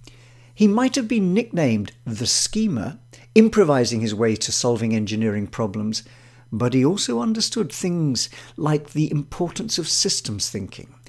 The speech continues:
the need for complementary assets, identifying and putting in place the many interlocking pieces of the puzzle,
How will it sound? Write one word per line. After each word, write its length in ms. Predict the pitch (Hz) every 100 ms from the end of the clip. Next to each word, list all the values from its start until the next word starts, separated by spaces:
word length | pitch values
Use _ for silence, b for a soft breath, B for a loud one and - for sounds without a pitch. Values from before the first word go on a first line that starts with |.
| B
the 100 | 151
need 340 | 151 165 202 185
for 140 | -
complementary 880 | 190 - 202 190 190 185 175 - - -
assets, 640 | 170 - - - - - B B B
identifying 840 | 160 143 170 190 202 196 190 196 190 B B -
and 160 | 120
putting 300 | - 180 190
in 140 | 185 170
place 360 | - 170 160
the 120 | - 117
many 480 | 104 110 131 160
interlocking 720 | 160 151 151 135 139 - 156 139
pieces 420 | - 135 123 127
of 100 | 107
the 60 | 117
puzzle, 460 | 127 120 - -